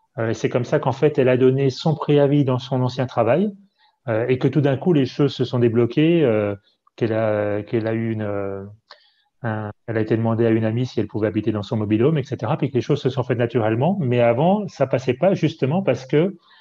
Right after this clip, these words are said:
euh, elle était encore bloquée sur, euh, sur le passé. Et pendant qu'elle est en, elle était en train de déménager, alors qu'elle avait mis l'autocollant, je me souviens qui je suis sur sa voiture, je crois, euh, et ben, elle a croisé quelqu'un avec l'autocollant,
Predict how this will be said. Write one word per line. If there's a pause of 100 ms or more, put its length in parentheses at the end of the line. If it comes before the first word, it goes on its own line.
(240)
euh,
elle
était
encore
bloquée
sur,
euh, (220)
sur
le
passé. (240)
Et
pendant
qu'elle
est
en,
elle
était
en
train
de
déménager,
alors
qu'elle
avait
mis
l'autocollant,
je
me
souviens
qui
je
suis
sur
sa
voiture,
je
crois, (640)
euh,
et
ben,
elle
a
croisé
quelqu'un
avec
l'autocollant,